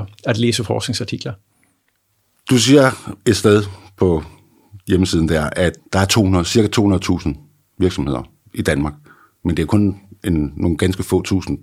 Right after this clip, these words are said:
Speaker 2: der rent faktisk eksporterer. Er der et enormt ubrugt potentiale, eller, eller hvad?
Speaker 1: Der er en, altså,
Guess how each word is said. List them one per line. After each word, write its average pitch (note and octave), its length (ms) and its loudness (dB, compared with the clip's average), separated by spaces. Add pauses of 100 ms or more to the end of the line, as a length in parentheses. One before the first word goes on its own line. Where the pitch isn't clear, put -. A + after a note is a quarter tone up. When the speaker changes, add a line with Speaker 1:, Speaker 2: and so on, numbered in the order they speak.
Speaker 2:
der - 100 -2
rent E2 180 -4
faktisk D#2+ 320 -10
eksporterer. D2 400 -8 (1040)
Er G2 120 4
der B2 160 4
et F2 140 0
enormt F#2 460 2 (300)
ubrugt - 600 -4
potentiale, E2+ 760 -2 (120)
eller, D2+ 260 -2 (680)
eller D#2+ 140 0
hvad? C#2 120 -4 (1160)
Speaker 1:
Der E3 160 2 (340)
er D#3 360 6
en, D3 480 2
altså, C#3 240 4